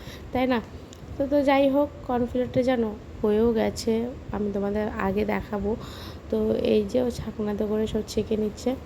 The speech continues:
আর চলো তোমাদের সাথে কিছু কথা শেয়ার করি,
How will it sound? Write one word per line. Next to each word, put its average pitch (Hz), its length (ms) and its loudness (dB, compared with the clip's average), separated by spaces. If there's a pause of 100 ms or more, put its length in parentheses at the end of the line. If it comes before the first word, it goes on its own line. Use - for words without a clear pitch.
(880)
আর 196 220 4
চলো 226 220 2
তোমাদের 220 300 0
সাথে 214 180 0
কিছু 208 220 0 (100)
কথা 202 260 -2
শেয়ার 196 320 0
করি, 208 220 2